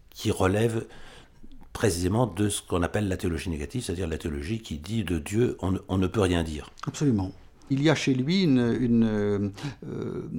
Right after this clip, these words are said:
Speaker 2: une, une façon de butiner dans toute l'histoire de la mystique, depuis Augustin, euh,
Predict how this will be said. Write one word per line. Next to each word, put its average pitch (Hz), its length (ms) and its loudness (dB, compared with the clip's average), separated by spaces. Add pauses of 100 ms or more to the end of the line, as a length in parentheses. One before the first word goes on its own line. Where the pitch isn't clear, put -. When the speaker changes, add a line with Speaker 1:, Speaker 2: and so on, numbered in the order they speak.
(160)
Speaker 2:
une, 117 200 0
une 113 180 2
façon 131 280 2
de 110 100 4
butiner 127 680 4 (220)
dans 117 100 2
toute 170 200 0
l'histoire 135 400 2
de 110 80 0
la 104 80 2
mystique, 131 420 -2
depuis 151 240 2
Augustin, 123 640 4
euh, 98 140 -4